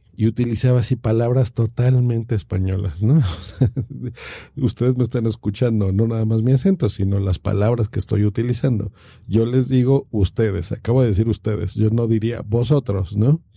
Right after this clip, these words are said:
Eso no hablamos así aquí. Y el correo era algo así como, pues, "Vuestro podcast me encanta, es muy guay". <laughs> Cosas así. Ya me entienden, eso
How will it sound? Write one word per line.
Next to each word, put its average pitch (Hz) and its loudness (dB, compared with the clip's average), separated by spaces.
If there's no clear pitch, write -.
Eso 107 0
no 113 2
hablamos 107 0
así 98 -2
aquí. 123 -2
Y 156 0
el 120 -2
correo 131 2
era 131 2
algo 123 0
así 113 -2
como, 107 -2
pues, - -10
"Vuestro 170 0
podcast 180 0
me 131 2
encanta, 139 0
es 151 2
muy 160 2
guay". 139 0
<laughs> - -4
Cosas 226 -2
así. 110 0
Ya 185 0
me 175 2
entienden, 143 0
eso 147 2